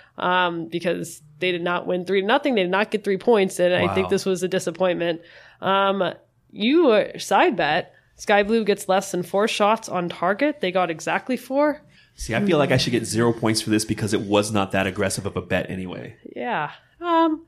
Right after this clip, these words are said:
Speaker 1: we'll give you another point five points.
Speaker 2: Thank you, Jamie. You were,
Speaker 1: So.
Speaker 2: <laughs> you're actually a very kind and generous person,
Speaker 1: <laughs>
Speaker 2: just as the Thorns were kind and generous to Sky Blue
Speaker 1: Yes.
Speaker 2: last Wednesday.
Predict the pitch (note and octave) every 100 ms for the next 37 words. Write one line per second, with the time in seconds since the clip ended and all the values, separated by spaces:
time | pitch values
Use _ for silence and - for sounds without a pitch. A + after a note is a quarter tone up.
0 | _ _ _ F4+ F#4 D#4 C4+ B3+ G#3 A3
1 | G#3+ G#3 G3+ G#3 F#3+ - F3+ F3 F3 F3+
2 | F#3+ F3+ - - _ - C3+ C3 G2 F#2+
3 | F#2 F#2 F#2 _ _ B2 C3 E3 D#3+ -
4 | - D3+ B2+ - C3+ G#2+ G#2 G2+ G#2+ G#2+
5 | A2 - - G2+ G#2 G2+ - G2 G2 G2
6 | G2 - F#2+ G2 F#2+ F#2+ - F#3+ B3+ F#3+
7 | A#3 F#3+ C3 A#2+ A#2 - A#2 D3 D#3 B2
8 | A#2+ B2+ B2 B2 A2 G#2+ G#2+ A#2 G#2+ -
9 | - - A#2+ A2+ A2 - - - A2 A2
10 | G#2 A2+ A#2 G2+ G2+ - G2 G2 G2 G2
11 | F#2+